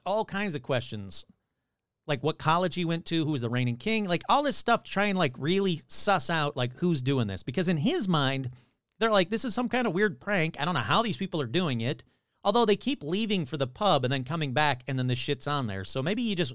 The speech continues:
stay there and watch the computer, but that's, that's logic and reason. Let's keep going. So they figured out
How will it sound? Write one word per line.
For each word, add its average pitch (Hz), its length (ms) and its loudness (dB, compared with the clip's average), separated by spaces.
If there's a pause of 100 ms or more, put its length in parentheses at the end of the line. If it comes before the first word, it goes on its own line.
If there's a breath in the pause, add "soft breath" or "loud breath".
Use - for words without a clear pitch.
stay 208 380 -2
there 127 380 0
and 123 220 -2
watch 139 320 0
the 127 60 -6
computer, 123 480 -4
but 131 300 -2 (1500)
that's, 131 160 -2
that's 123 300 -6
logic 120 340 -2
and 113 100 -6
reason. 98 240 -4
Let's 95 100 -8
keep 139 180 -4
going. 101 320 0 (640 soft breath)
So 254 220 4
they 131 120 2
figured 285 420 -2
out 127 420 2